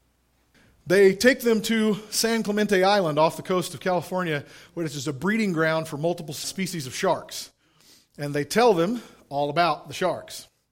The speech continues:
'cause they're intentionally trying to scare people off. They want to weed out the ones who are scared or don't have enough mental and physical willpower. So they tell them all about the sharks, and then they have to swim around this island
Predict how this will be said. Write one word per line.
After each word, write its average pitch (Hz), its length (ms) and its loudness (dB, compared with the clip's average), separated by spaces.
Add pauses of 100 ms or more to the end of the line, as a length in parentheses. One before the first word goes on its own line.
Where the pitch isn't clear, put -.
(600)
'cause 127 160 -12
they're 151 200 0
intentionally 156 440 -4
trying 151 280 -4
to 147 60 -4
scare 151 600 -4
people 135 580 -12 (200)
off. 131 420 -10
They 123 100 -14
want 135 380 -12
to 139 100 -12
weed 135 340 -8
out 127 300 -8
the 131 80 -16
ones 131 360 -12
who 127 180 -12
are 123 260 -12 (720)
scared 143 520 -2
or 127 400 -8
don't 139 200 -8
have 135 220 -6
enough 127 420 -12 (120)
mental 131 360 -10
and 117 140 -12
physical 127 720 -10
willpower. 127 680 -10 (720)
So 156 100 -10
they 160 60 -4
tell 214 200 4
them 190 120 0
all 196 180 2
about 214 220 2
the 220 60 -8
sharks, 160 500 -6 (300)
and 165 160 -6
then 175 100 -6
they 175 60 -4
have 180 200 -6
to 151 80 -12
swim 170 400 -4
around 156 300 -4
this 156 140 -6
island 170 380 -10